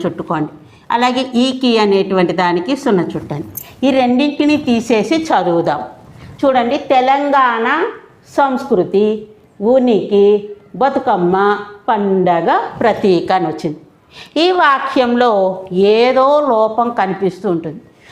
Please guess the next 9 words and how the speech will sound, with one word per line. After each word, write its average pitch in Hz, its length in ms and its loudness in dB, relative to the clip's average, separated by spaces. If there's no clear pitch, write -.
అంటే 214 120 0
వాక్యం 247 640 2
యొక్క 254 280 0
నిర్మాణం 233 840 2
అనేటువంటిది 202 960 2
సరిగా 214 480 2
లేదు 202 800 2
అనేటువంటిది 185 1040 2
మనకి 190 400 0